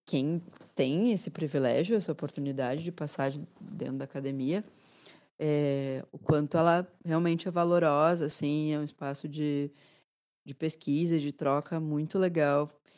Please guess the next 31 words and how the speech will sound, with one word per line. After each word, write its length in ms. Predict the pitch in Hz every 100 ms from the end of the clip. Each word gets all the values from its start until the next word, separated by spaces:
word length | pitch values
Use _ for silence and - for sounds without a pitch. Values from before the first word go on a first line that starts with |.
| _ _ -
E 180 | 147 147
aí, 300 | 147 139 143
puxando 440 | - - 151 151
de 100 | 160
novo 200 | 151 147
o 40 |
Sobrevivo, 840 | 156 - 156 156 151 143 147 165 165 _ _ _ _ _ _ -
sim, 420 | - 165 160 185
reverberou 520 | 175 151 156 156 156
muito, 440 | 160 156 156 160 180
fiquei 220 | - 156
muito 320 | 147 143 -
tocada, 600 | 190 190 165 151 151 156
foi 260 | 151 151 143
um 120 | 143
espetáculo 580 | 147 156 - 135 - 175
que 140 | -
mexeu 300 | 156 - 147
muito. 520 | 143 139 143 160 - 165 _ - - - _ _ _ -
E, 720 | 139 139 135 139 135 131 127 - 151
e 80 |
eu 80 | 147
tô 120 | 139
tendo 200 | 156 151
a 40 | 151
possibilidade 640 | 165 - 170 156 151 147
de 60 | -
trabalhar, 640 | 156 147 147 139 143 151
assim, 280 | 143 - 131
possibilidade 720 | - - 151 147 139 156 175
e 600 | 170 156 - 139 139 139